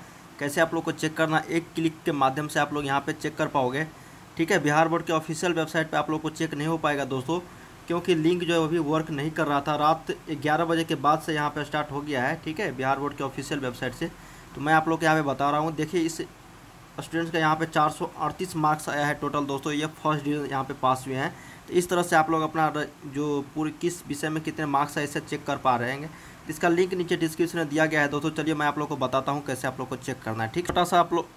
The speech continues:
तो दोस्तों आप लोग को छोटा सा एक application download करना पड़ेगा, लिंक नीचे डिस्क्रिप्शन में दिया गया है, या फिर बहुत सारे छात्र इसको download किए हुए हैं।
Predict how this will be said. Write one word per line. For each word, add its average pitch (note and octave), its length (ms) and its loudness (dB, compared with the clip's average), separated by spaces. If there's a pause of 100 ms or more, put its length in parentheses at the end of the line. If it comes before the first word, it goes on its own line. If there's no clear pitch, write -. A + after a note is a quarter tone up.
(220)
तो D#3+ 60 -2
दोस्तों D#3+ 320 2
आप E3 160 4
लोग E3+ 140 0
को F3 100 0
छोटा D#3+ 280 0
सा D#3+ 120 -2
एक D#3+ 100 -4
application D3+ 500 -4
download D#3 280 -2
करना C#3+ 200 -4
पड़ेगा, C#3 280 -4
लिंक D#3+ 300 -2
नीचे D#3+ 240 -2
डिस्क्रिप्शन D#3 420 -2
में D3 100 -2
दिया D3+ 180 0
गया D3+ 120 -2
है, D3+ 60 0
या D3+ 120 0
फिर D#3 160 -2
बहुत D#3 220 2
सारे D3+ 180 0
छात्र D3+ 300 -2
इसको D3 200 -4
download C#3+ 320 -2
किए C#3+ 220 -2
हुए A#2 140 -2
हैं। C#3 160 -4